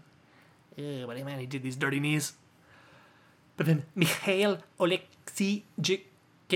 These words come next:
he was like, "Nope, I'll knock you out," dude. But, uh, anyway,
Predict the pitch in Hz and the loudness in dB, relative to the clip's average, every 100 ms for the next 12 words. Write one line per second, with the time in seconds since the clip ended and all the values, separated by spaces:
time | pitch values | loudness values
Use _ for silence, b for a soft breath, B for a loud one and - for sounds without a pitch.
0 | 175 - _ - 165 202 - - - - | 0 -4 _ -2 4 4 2 -6 -8 -8
1 | - 160 160 135 123 - 196 220 240 247 | 0 4 4 4 -2 -2 2 4 4 2
2 | - - 165 190 196 214 220 202 185 190 | -6 -8 -2 4 4 4 6 6 6 4
3 | 165 175 - B B B B 180 180 - | 2 0 0 B B B B -18 -14 -14
4 | - | -14